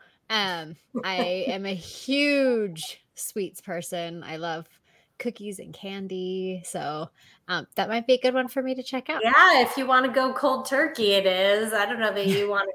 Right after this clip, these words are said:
Speaker 2: go cold turkey, but you can.
Speaker 1: No,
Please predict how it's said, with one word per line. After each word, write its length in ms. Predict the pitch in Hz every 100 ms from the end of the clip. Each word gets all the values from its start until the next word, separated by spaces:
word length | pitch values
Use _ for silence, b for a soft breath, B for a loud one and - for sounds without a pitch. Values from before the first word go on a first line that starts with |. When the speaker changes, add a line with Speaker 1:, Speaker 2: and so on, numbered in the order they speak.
| 185
Speaker 2:
go 100 | 185 -
cold 300 | - 202 185
turkey, 520 | - 254 370 220 214
but 580 | 247 160 165 - 277 453
you 160 | 180 190
can. 760 | 320 494 285 254 262 311 302 - _ - -
Speaker 1:
No, 360 | 339 330 339